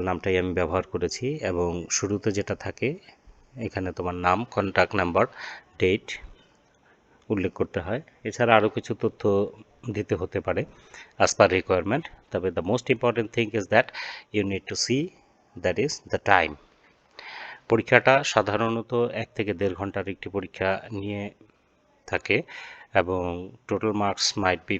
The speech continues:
fifty to hundred। So, এই এক্সামে সাধারণত যে বিষয়গুলি ইভ্যালুয়েট করা হয়, first of all, তা হচ্ছে তোমার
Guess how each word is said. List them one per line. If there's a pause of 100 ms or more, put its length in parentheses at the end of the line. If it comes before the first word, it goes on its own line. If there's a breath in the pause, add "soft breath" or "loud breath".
fifty
to
hundred। (2500 loud breath)
So, (280)
এই (400)
এক্সামে (140)
সাধারণত (160)
যে (140)
বিষয়গুলি
ইভ্যালুয়েট
করা
হয়, (520)
first
of (100)
all, (220)
তা
হচ্ছে (600 loud breath)
তোমার